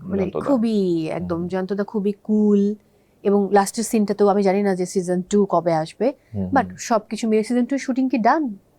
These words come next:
Speaker 1: নাকি আপনারা আবার শুটিং করবেন?
Speaker 2: না, সিজন টুর ঘোষণা এখনো আসে নাই।
Speaker 1: But যেখানে শেষ করেছে, তাতে তো সিজন টু আসার
Speaker 2: এইটা
Speaker 1: কথা।
Speaker 2: একটা, এমন একটা জায়গায় শেষ করা হয়েছে যাতে আসার একটা সম্ভাবনা থাকে আর কি।
Speaker 1: আচ্ছা, এবং ওনার সব কাজই তো এরকম একটা এন্ডিংটাতে কোনো
Speaker 2: হ্যাঁ,
Speaker 1: কিছু
Speaker 2: হ্যাঁ,
Speaker 1: বোঝা
Speaker 2: হ্যাঁ।
Speaker 1: যায় না,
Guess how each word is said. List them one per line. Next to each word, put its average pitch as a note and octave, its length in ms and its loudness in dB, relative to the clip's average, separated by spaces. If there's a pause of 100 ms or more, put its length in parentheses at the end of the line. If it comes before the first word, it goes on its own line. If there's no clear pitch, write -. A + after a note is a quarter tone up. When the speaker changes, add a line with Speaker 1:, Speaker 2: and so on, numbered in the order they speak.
Speaker 1:
নাকি F#3+ 220 -2
আপনারা F3+ 300 -2
আবার E3 140 -4
শুটিং E3 240 -8
করবেন? G#2 380 -12 (360)
Speaker 2:
না, G2+ 200 0
সিজন G2 320 -2
টুর F#2 340 -4
ঘোষণা F2 380 -8
এখনো F2 260 -12
আসে - 280 -14
নাই। - 200 -18 (300)
Speaker 1:
But A#3 140 0
যেখানে C4 260 2
শেষ D#4+ 280 -2
করেছে, G#3 260 0
তাতে G3 180 -2
তো G#3 240 -2 (160)
সিজন G3 320 -2
টু F3+ 100 -2
আসার D#3 300 -4
Speaker 2:
এইটা C3+ 240 0
Speaker 1:
কথা। D3 100 4
Speaker 2:
একটা, C3+ 260 -4 (1500)
এমন G2+ 200 -4
একটা G#2+ 180 0
জায়গায় A2+ 220 4
শেষ A2 240 -4
করা G#2 240 2
হয়েছে G2 300 2
যাতে F#2 340 0 (240)
আসার F2+ 340 -2
একটা E2 200 -6
সম্ভাবনা E2+ 500 -8
থাকে - 280 -12
আর - 160 -10
কি। - 100 -18 (220)
Speaker 1:
আচ্ছা, - 280 -8
এবং G3 200 -2
ওনার A#3+ 180 0
সব B3 220 -2
কাজই C4 200 2
তো B3 100 -2
এরকম A#3+ 160 -2
একটা G#3 420 2
এন্ডিংটাতে A3 500 0
কোনো G3 180 0
Speaker 2:
হ্যাঁ, F#3+ 120 -2
Speaker 1:
কিছু F3 100 -2
Speaker 2:
হ্যাঁ, F3+ 60 -4
Speaker 1:
বোঝা F3+ 160 2
Speaker 2:
হ্যাঁ। G3+ 100 2
Speaker 1:
যায় E3+ 220 0
না, E3+ 200 -10